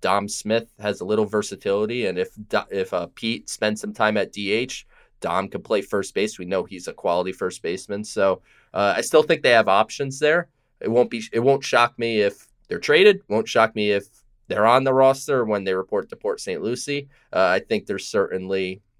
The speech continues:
multiple ways that they could go with it, but I, I kinda think, I don't think the D H is something that you really, uh, platoon. I think it's more you have, you have an everyday type of D H,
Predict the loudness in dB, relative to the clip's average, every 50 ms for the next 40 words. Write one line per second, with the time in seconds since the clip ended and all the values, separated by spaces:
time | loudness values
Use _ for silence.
0 | _ _ -10 -6 0 2 4 2 2 0 -4 -2 -2 0 2 2 0 0 -2 -4
1 | -8 -6 -6 -8 -8 -8 -6 -2 -2 -2 -2 -2 -4 -4 -6 -6 -6 -2 0 0
2 | 2 2 0 0 0 -2 -2 2 2 2 2 2 0 -4 -2 0 0 0 0 -4
3 | _ _ _ _ _ _ _ _ _ _ _ _ _ _ _ _ _ _ 0 4
4 | 6 6 6 4 2 -2 -4 -4 -4 -6 -8 -8 -6 -4 -2 -2 0 -2 -2 -4
5 | -8 -10 -10 -6 -6 -6 -6 -6 -6 -4 -4 -4 -4 -6 -8 -6 -4 -2 -2 0
6 | -2 -2 -4 -6 -8 -12 _ _ _ _ -14 -12 -10 -10 -10 -12 -14 _ _ _
7 | _ _ _ _ _ _ _ _ -6 -6 -6 -6 -6 -6 -6 -4 -4 -6 -6 -8
8 | -6 -8 -6 -6 -8 -8 -8 -10 -10 -10 -8 -4 -2 -2 -2 -2 -4 -6 -8 -2
9 | 0 0 0 0 -2 _ -4 -4 0 2 2 2 2 2 2 2 0 0 -4 -2
10 | 0 0 2 0 -2 -4 -8 _ -8 -4 -2 -2 -2 -2 -6 -6 -4 -4 -2 -2
11 | 0 -2 -2 -4 -6 -10 -8